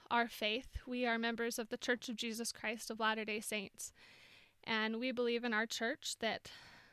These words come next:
the priesthood that the men hold in our church, they can perform blessings for different purposes. My kids get one for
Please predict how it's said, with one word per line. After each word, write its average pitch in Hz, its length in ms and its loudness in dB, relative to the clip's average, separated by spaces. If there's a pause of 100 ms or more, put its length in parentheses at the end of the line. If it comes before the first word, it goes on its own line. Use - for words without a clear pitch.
(140)
the 247 60 -12
priesthood 269 640 -2 (120)
that 214 260 0
the 226 240 -2 (640)
men 262 220 2
hold 254 240 2
in 240 120 0
our 226 120 0
church, - 460 -2
they 220 120 -2
can 233 200 -6
perform 220 600 0 (180)
blessings 226 600 2
for 233 120 0
different 226 380 -2
purposes. 220 600 -4
My 220 100 -2
kids 233 340 -4
get - 160 -4
one 226 220 0
for 233 280 -2